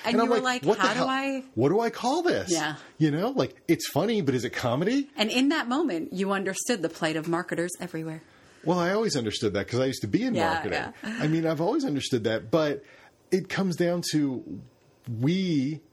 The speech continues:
Speaker 2: and by we, I mean the industry, and, but by we, I also mean human beings
Speaker 1: Of
Speaker 2: in
Speaker 1: course.
Speaker 2: general. We're just really bad at this.
Speaker 1: Uh-huh.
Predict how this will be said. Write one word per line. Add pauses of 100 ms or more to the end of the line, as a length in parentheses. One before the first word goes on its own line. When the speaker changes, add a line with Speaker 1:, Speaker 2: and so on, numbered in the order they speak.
(360)
Speaker 2:
and
by
we,
I
mean
the
industry,
and,
but
by
we,
I
also
mean
human
beings
Speaker 1:
Of
Speaker 2:
in
Speaker 1:
course.
Speaker 2:
general. (420)
We're
just
really
bad
at
this.
Speaker 1:
Uh-huh.